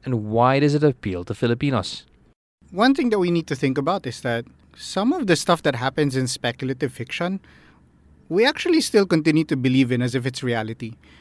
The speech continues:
Speaker 2: There's a lot of folk belief that, uh, Filipinos still hold on to. And even if you think that you're, like, a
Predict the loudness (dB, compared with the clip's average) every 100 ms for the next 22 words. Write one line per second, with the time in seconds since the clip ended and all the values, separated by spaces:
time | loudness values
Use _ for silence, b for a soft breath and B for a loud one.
0 | b 0 2 4 2 2 -2 4 4 4
1 | 2 0 2 0 -4 -12 -6 0 0 2
2 | 0 0 0 -2 -2 0 0 0 -4 -14
3 | -18 b b -16 -10 2 2 4 4 4
4 | 2 0 -2 -4 -6 b b b b 4
5 | 6 4 -2 _ _ _ -2 2 4 2
6 | 0 0 0 0 0 0 2 2 2 0
7 | -2 -4